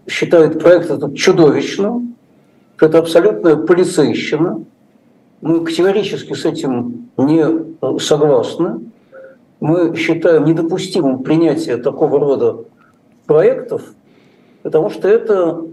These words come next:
вот уже реальное превращение не просто в цифровой концлагерь, это уже дорога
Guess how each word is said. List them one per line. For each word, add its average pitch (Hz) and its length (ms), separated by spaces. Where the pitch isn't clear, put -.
вот 147 180
уже 160 200
реальное 196 420
превращение 156 920
не 156 140
просто 226 440
в - 40
цифровой 165 500
концлагерь, 139 720
это 202 220
уже 202 180
дорога 175 800